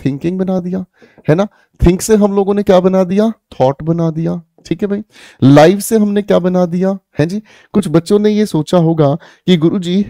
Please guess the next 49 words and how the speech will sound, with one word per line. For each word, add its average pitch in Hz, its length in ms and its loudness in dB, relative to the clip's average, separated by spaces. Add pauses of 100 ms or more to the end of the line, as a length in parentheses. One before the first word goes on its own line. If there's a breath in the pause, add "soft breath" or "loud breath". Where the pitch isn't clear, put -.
लाइव 143 380 4
से 185 180 0
हम 190 200 2
लाइवली 180 500 2
बना 139 260 -2
देते 117 260 -6
हैं। 127 180 -10 (260)
बेटा, 139 300 -2
इसको 185 240 -8
थोड़ा 156 180 -6
सा 151 120 -6
ध्यान 135 220 -4
से 143 100 -10
समझना, 139 380 -6 (340 soft breath)
क्योंकि 170 200 0
यही 143 300 2
बात 208 200 4
कुछ - 220 -8
बच्चों 170 280 0
ने 190 80 -2
यहां 131 320 2
भी 202 120 -2
सोचा 160 340 0
था 170 260 2 (340 soft breath)
कि 185 100 2
गुरुजी, 175 360 0
सैड 170 400 2
का 202 160 2
हम 202 180 2
सैडली 165 400 0
बना 151 260 2
सकते 190 340 -4
हैं 202 180 0
क्या? 196 220 2 (420 soft breath)
तो - 180 2
एक 208 200 4
बात 220 200 4
आपको 208 240 2
यहां 170 240 2
सीखनी 190 460 -4
है 170 80 -2
भाई, 131 300 -2 (340 soft breath)
क्या 175 180 4 (260 soft breath)
किसी 190 300 0
भी 247 140 2
शब्द 175 260 -2
के 180 120 0
साथ 185 240 2
अगर 196 220 0